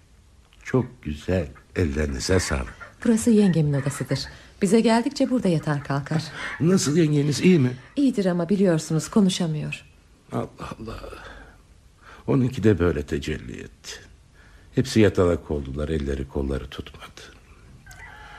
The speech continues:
Speaker 1: Ümmühan Hanım'ın da demek dili söylemiyor.
Speaker 2: Sormayın. O güzel kadın, yengecim, babama ağladı önce. Sonra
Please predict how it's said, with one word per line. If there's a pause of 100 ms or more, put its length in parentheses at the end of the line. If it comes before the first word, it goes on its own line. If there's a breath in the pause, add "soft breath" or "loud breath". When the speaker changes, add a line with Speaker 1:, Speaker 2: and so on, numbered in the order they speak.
(880 loud breath)
Speaker 1:
Ümmühan
Hanım'ın
da
demek (800 loud breath)
dili
söylemiyor. (1200 loud breath)
Speaker 2:
Sormayın. (400 loud breath)
O
güzel
kadın, (560 soft breath)
yengecim,
babama
ağladı
önce. (320 soft breath)
Sonra